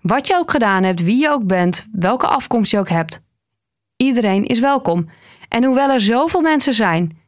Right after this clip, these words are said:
die andere mensen proberen te verbieden om Gods woord te lezen, te beluisteren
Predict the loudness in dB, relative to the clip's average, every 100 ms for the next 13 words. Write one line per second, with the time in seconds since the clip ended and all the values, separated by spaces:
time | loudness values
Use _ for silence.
0 | _ _ -6 -2 0 0 0 0 2 2
1 | 0 0 -2 0 0 0 -2 -2 -2 0
2 | 0 0 0 -2 -2 -2 0 0 0 2
3 | 2 2 0 -2 _ -4 0 2 2 0
4 | -2 -4